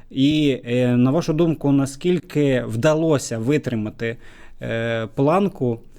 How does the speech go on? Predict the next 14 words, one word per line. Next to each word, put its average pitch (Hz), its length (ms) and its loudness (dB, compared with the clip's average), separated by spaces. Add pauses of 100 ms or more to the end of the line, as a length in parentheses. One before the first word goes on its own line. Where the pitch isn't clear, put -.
(140)
е, 113 260 -4
Камалі 147 400 2
Гарріс? 120 540 -2 (640)
Е, 123 260 0
чи 156 320 0
вона 160 280 2
в-, 135 320 -4
піддалася 143 720 2
на, 120 120 0
можливо, 127 400 2
ось 120 260 0
ці 139 120 2
такі, 123 360 -2
е, 110 140 -4